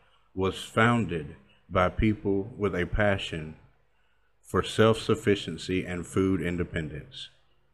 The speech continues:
My Patriot Supply not only understands the drive to practice emergency preparedness, they are active participants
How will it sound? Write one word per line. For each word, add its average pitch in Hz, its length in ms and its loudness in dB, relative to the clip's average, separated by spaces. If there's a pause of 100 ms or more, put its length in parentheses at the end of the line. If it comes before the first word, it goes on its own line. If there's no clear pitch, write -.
(140)
My 110 200 2
Patriot 117 520 2
Supply 78 560 -4 (180)
not 92 220 0
only 110 260 0
understands 104 720 -2
the 85 120 -6
drive 87 580 2
to - 120 -4
practice 107 680 0
emergency 98 640 2
preparedness, 82 960 0 (460)
they 107 220 6
are 107 220 -2
active 117 560 -2
participants 87 800 -4